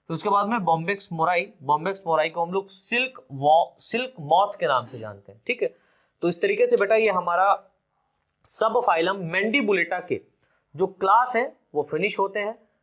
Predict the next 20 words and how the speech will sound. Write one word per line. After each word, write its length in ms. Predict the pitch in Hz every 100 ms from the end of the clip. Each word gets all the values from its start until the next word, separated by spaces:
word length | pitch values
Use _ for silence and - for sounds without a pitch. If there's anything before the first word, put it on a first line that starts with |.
| -
यानी 140 | 147
कि 80 | 180
तीन 320 | 208 220 247
क्लास 280 | 233 214 208
इसमें 240 | 202 202 202
important 400 | 185 180 185 180
हमको 200 | 175 180
पढ़नी 300 | 170 156 180
है। 160 | 233
Basically 340 | - 147 165 160
इसको, 500 | 185 175 190 185 - _ _ _
अ, 20 | -
पांच 400 | 135 - 180 -
classes 400 | 180 170 196 180
में 120 | 175
divide 360 | 165 165 175
किया 180 | 175 175
गया 220 | 170 175
है। 120 | 196 233
मैंने 380 | 156 151 139